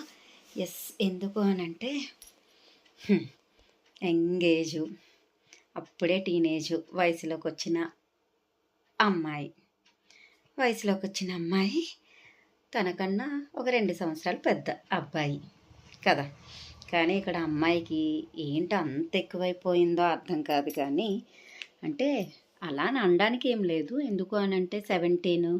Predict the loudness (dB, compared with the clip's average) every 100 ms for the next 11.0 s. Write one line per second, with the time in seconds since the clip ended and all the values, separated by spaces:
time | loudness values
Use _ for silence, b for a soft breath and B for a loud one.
0 | -4 B B B 2 4 6 4 0 -2
1 | -4 -14 _ -2 2 2 0 0 0 0
2 | -4 -6 -8 -4 -2 -2 -2 -2 -2 -2
3 | -2 -6 -6 -8 -12 -14 -14 _ B B
4 | B B B B 0 2 2 2 2 2
5 | 2 0 0 2 4 2 2 -4 -10 -16
6 | _ -10 -6 -4 -4 -4 -6 -12 -4 2
7 | 4 4 0 2 4 2 4 2 0 -4
8 | -4 -4 -4 -4 -2 0 -2 -4 0 2
9 | 2 0 0 0 0 -2 -4 -2 -2 -2
10 | B B B B B B B B -4 0